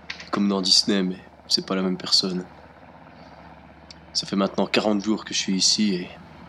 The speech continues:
je commence à connaître les ficelles, euh, du métier, comme on dit. Chez nous, les rednecks.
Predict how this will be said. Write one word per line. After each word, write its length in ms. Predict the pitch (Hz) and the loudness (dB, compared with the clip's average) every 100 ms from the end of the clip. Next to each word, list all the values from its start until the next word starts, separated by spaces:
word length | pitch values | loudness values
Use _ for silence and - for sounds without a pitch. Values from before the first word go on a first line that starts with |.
| - - - - - - - - | -20 -20 -20 -20 -20 -20 -20 -12
je 80 | - | -4
commence 280 | 98 - | 0 2
à 40 | - | 0
connaître 340 | 98 95 - | -2 -2 -4
les 80 | - | -10
ficelles, 520 | - - - 98 90 | -6 0 2 2 -2
euh, 140 | 104 92 85 - - - - - - | -4 -8 -10 -16 -20 -20 -20 -20 -12
du 100 | 98 | -4
métier, 320 | 92 90 - 92 | -2 -2 -2 -2
comme 180 | - | -2
on 80 | 92 | -4
dit. 160 | 92 95 - - - - - - - - - - - | -4 -6 -8 -20 -20 -20 -20 -20 -20 -20 -20 -20 -8
Chez 220 | - 92 | -4 -2
nous, 260 | 98 98 | 0 0
les 160 | 90 - 90 - | -2 -6 -10 -8
rednecks. 600 | - - - - - - | -8 -4 -4 -4 -12 -12